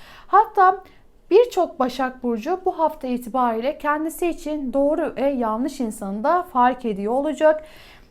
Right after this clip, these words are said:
Belki size değer vermeyen hayatınızda birisi varsa artık o değersizlik duygusunda bir dur diyeceksiniz ve kendinizi yeni ilişkilere açma imkanı da birçok Başak Burcu bu hafta yakalayabiliyor olacak. Eğer ki "Benim ilişkim gayet güzel." diyorsanız, "Mutluyum." diyorsanız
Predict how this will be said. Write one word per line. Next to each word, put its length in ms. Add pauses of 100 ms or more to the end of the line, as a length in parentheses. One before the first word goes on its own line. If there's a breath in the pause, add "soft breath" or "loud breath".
(200 loud breath)
Belki 300
size 320
değer 320
vermeyen 420
hayatınızda 640
birisi 340
varsa 640
artık 420
o 180
değersizlik 600
duygusunda 520
bir 200
dur 200
diyeceksiniz 600
ve 140
kendinizi 480
yeni 200
ilişkilere 520
açma 380
imkanı 440
da 80
birçok 340
Başak 380
Burcu 260
bu 100
hafta 280
yakalayabiliyor 760
olacak. 420 (560 loud breath)
Eğer 260
ki 140
"Benim 220
ilişkim 420
gayet 380
güzel." 340
diyorsanız, 400
"Mutluyum." 460
diyorsanız 420